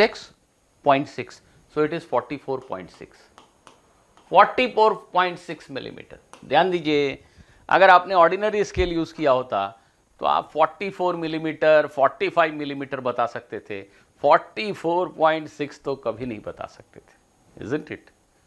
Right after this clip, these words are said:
That's great। So, the minimum length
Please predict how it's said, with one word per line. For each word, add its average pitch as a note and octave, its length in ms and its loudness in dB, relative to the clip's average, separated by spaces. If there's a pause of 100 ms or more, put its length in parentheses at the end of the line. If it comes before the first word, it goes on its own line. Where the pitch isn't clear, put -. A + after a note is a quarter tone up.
(160)
That's A2+ 280 -6
great। - 340 -4 (640)
So, - 420 6 (1080)
the D#3+ 140 -2
minimum C4 440 6
length F#3 420 0